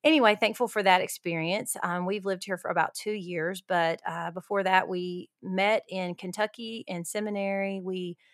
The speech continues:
um, his first full-time ministry position was in Tennessee, where he's from.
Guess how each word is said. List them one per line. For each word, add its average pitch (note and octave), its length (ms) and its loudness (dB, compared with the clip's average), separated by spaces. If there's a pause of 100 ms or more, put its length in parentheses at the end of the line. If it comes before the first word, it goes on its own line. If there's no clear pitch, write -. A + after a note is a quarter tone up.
(400)
um, F3+ 180 -2
his G3 200 -4
first G#3 420 2
full-time G3+ 400 0
ministry F#3+ 360 -2
position F#3 400 -6
was F3 160 -4
in F3 100 -12
Tennessee, G#3+ 680 -4
where F3 160 0
he's G3+ 240 -4
from. G3 600 -2